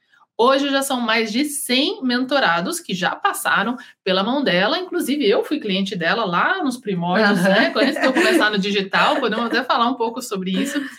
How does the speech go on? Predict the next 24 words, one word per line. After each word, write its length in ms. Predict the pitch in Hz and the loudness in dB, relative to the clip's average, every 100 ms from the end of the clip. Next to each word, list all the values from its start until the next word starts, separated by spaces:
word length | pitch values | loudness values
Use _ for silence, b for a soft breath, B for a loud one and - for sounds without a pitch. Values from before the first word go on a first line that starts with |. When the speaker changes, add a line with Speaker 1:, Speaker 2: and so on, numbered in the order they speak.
| B | B
Speaker 1:
pra 120 | - 202 | -4 -2
quem 100 | 226 | -2
tiver 200 | 214 208 | -4 -2
curiosidade. 640 | 214 202 190 175 190 254 B B B B B B | 0 0 2 2 2 -2 B B B B B B
E 80 | 247 | -2
a 80 | 381 | 0
Camila 400 | 415 285 277 330 | 0 2 2 2
é 40 | |
nascida 520 | 294 339 - 247 277 302 | 0 -2 -4 -2 -2 0
em 60 | |
uma 140 | 302 302 | -4 -4
família 320 | 277 262 277 | -2 0 0
onde 120 | 269 | 0
as 80 | 294 | -2
mulheres 500 | 339 233 220 254 - | -2 -2 -2 -4 -6
têm 240 | 233 226 | -6 -4
um 60 | 262 | -4
papel 280 | 277 220 233 | -6 -8 -8
forte 480 | - 226 220 254 | -4 0 0 0
nos 140 | 226 220 | -6 -6
negócios. 640 | 247 233 175 175 147 - | -4 -2 -2 -4 -10 -14
A 120 | - 170 | -10 -10
sua 260 | - 175 | -6 -2
mãe, 460 | 175 208 269 359 | 2 2 2 0